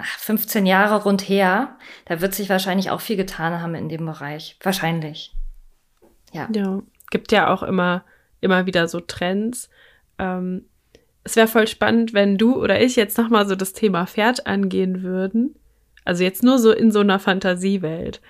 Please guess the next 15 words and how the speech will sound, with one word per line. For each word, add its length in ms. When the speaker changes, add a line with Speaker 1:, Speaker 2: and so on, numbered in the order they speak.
Speaker 2:
Und 160
wir 80
das 160
Kanes-Studium 880
im 100
Hintergrund 680
haben. 420
Ich 100
glaub, 220
dann 200
würden 260
wir 160
so 280
ganz 440
anders 880